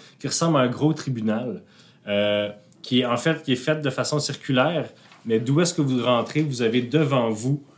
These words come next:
euh, vous avez devant vous, en fait, le siège, euh, des nains, qui est un gros espèce de, de bloc <coughs> géométrique qui sort du mur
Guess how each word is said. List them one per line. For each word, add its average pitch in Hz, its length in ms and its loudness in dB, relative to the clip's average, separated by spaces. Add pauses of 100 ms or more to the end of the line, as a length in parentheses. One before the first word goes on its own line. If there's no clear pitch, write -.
(320)
euh, 101 520 0
vous 113 100 -10
avez 107 160 -2
devant 127 280 0
vous, 117 160 -2
en 117 100 2
fait, 143 220 0 (300)
le 120 300 2
siège, 123 840 2 (520)
euh, 98 260 -4
des 120 220 2
nains, 117 260 0 (240)
qui 117 80 -6
est 110 100 -8
un 107 140 0
gros 117 540 0
espèce 113 460 -4
de, 95 400 -4 (600)
de 107 180 0
bloc 120 360 2 (440)
<coughs> - 360 -2
géométrique 156 680 2
qui - 140 -12
sort 139 460 0
du 107 140 -10
mur 110 400 -2